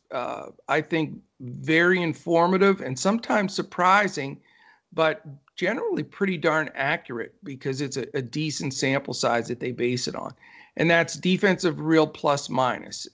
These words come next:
And I've been, uh, utilizing that on the weekends. I think it gives, uh, our listeners a little bit different, different twist at it. And if you forgot what that is,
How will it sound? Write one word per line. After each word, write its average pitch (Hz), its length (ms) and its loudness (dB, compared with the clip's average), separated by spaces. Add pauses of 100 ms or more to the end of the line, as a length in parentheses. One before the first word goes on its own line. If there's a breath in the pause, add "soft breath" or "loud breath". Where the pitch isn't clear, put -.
And 127 360 -4 (420 soft breath)
I've 131 240 -4
been, 139 460 2
uh, 123 300 -2
utilizing 151 800 2
that 135 220 2
on 127 100 -4
the 123 80 -6
weekends. 143 760 -2 (380 soft breath)
I - 40 -20
think 131 240 -6
it 131 160 -6
gives, 139 460 0
uh, 120 320 -2
our 120 340 -2 (180)
listeners 143 480 0
a 117 60 -8
little 135 260 0
bit 127 300 -2
different, 120 460 -2
different 127 320 -2
twist - 360 -2
at 117 220 0
it. 127 120 -6
And 147 120 0
if 143 140 -2
you 165 100 0
forgot 170 480 2
what 165 140 0
that 156 200 4
is, 147 360 4